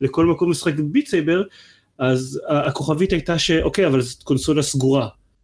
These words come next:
אמ, אי אפשר יהיה לעלות עליה שירים נוספים,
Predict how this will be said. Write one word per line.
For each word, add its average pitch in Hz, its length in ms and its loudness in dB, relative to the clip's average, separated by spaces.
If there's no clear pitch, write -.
אמ, 117 680 2
אי 156 100 2
אפשר 143 240 0
יהיה 143 160 4
לעלות 143 240 2
עליה 139 200 2
שירים 131 340 0
נוספים, 131 480 0